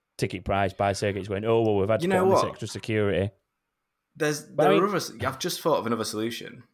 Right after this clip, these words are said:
Speaker 2: And there
Speaker 1: Right.
Speaker 2: are other solutions. Wristbands, man. So I've just been to Glastonbury, like, a few weeks ago. And when you apply for a ticket at Glastonbury, you have to have, your photo is on the ticket. So your photo is, uh, identifies you. Um,
Speaker 1: Mm.
Speaker 2: when you get there,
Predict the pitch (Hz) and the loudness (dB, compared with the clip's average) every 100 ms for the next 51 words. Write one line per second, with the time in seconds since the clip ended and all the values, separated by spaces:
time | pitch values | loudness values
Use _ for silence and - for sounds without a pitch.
0 | _ _ - 117 120 127 131 101 98 101 | _ _ -6 -2 2 4 4 2 -4 -8
1 | 95 101 98 - 104 110 117 - 87 90 | -8 -8 -12 -16 -10 -8 -8 -8 -10 -10
2 | - - 107 _ _ _ _ _ _ _ | -16 -18 -18 _ _ _ _ _ _ _
3 | - 120 113 131 147 156 156 127 - 107 | -8 -4 -2 -2 -4 -6 -6 -8 -4 -4
4 | - - 95 92 92 92 90 - 104 98 | -4 -10 -8 -8 -8 -8 -10 -14 -14 -12
5 | 95 - - - - - _ _ _ _ | -12 -14 -18 -18 -18 -20 _ _ _ _
6 | _ - 107 104 101 98 - - 123 143 | _ -4 -2 -2 -4 -6 -12 -4 -2 0
7 | 151 143 135 117 117 - 101 90 95 - | 0 0 -2 -2 -6 -8 -10 -10 -12 -12
8 | 98 87 90 98 - 95 92 - 101 - | -14 -12 -10 -10 -10 -10 -10 -10 -12 -8
9 | 135 131 131 98 95 92 90 - 92 - | -6 -6 -8 -10 -8 -10 -12 -14 -16 -16
10 | - _ _ - 104 92 92 92 - _ | -20 _ _ -12 -8 -6 -8 -10 -16 _
11 | 110 101 104 98 101 95 95 - - 95 | -10 -6 -6 -6 -8 -8 -10 -14 -8 -6
12 | 98 95 92 87 - - - - - - | -6 -10 -12 -14 -18 -16 -14 -16 -20 -20
13 | _ _ - _ _ - 107 101 98 95 | _ _ -20 _ _ -6 -2 -2 -2 -4
14 | - - 113 110 104 123 127 - 92 90 | -8 -2 -2 0 -2 -2 -2 -2 -4 -4
15 | 104 - | -6 -10